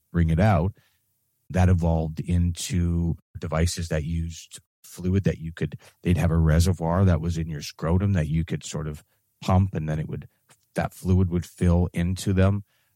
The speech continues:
the shaft of the penis. So you could either bring it up or down. And then really with the advent of some of the drugs, that was the game changer, where it was a much more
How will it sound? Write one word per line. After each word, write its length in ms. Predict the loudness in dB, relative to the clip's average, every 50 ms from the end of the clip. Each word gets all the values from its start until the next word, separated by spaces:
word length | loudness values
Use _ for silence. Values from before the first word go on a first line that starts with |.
| _ _ _ _ _ -8 -6
the 80 | -6
shaft 360 | -6 -4 -2 -2 -2 -2 -4 -6
of 40 |
the 80 | -8 -8
penis. 560 | -6 -4 -2 0 0 2 2 2 0 -2 -4 -8
So 200 | -8 -6 -6 -4
you 160 | -4 -4 -4 -4
could 180 | -6 -6 -6
either 260 | -4 -4 -2 -2 -2
bring 240 | -2 -2 -2 -2 0
it 80 | 0 0
up 140 | 0 -2 -2
or 100 | -4 -4
down. 420 | -2 -2 -2 -2 -2 -2 -4 -6 -8 _ _ _ _ _ _ _ _ _ _ _ 0
And 160 | 2 4 4
then 220 | 4 4 4 2
really 220 | 2 4 4 4 4
with 160 | 4 2 2
the 140 | 0 -2 -2 -2
advent 580 | -2 -2 -2 -2 -2 -2 -2 -2 -4 -4 -8
of 120 | -10 -10 -6
some 240 | -4 -4 -2 -2
of 120 | -4 -4 -6
the 80 | -8
drugs, 500 | -10 -4 -2 2 2 2 2 2 -2 -4
that 180 | -2 -2 -2 0
was 180 | -2 -2 -2 -2
the 120 | -2 -2
game 360 | 2 2 4 4 4 4 2
changer, 460 | 0 -2 0 0 0 0 0 0 -2
where 140 | 0 0 -2
it 60 | -2
was 140 | -2 0 0
a 60 | 2
much 400 | 2 4 4 4 2 0 0 -2
more 360 | 0 2 2 2 2 0 -2